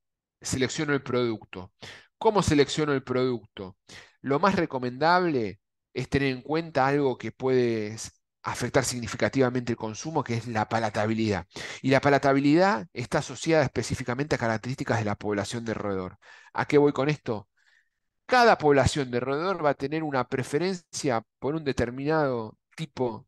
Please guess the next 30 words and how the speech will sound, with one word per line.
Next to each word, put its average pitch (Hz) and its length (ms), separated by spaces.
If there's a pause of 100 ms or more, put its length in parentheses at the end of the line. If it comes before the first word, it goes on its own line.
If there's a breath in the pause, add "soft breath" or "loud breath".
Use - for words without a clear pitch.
de 117 160
rodenticida. 117 920 (380 loud breath)
Y 165 120
esa 165 180
preferencia 160 680
va 131 80
a 127 40
estar 143 240
vinculada 147 580
a 139 40
factores 135 420
genéticos 123 460
de 127 60
esa 127 180
población 143 640 (220)
y 180 80
a 175 40
lo 175 100
que 185 80
habitualmente 202 500
comen, 135 560 (200)
consumen. 165 760 (760 loud breath)
Entonces, 190 360
¿cómo 269 220
yo 226 180
sé 190 340
qué 165 300
marca 160 480
es 131 100
mejor 160 540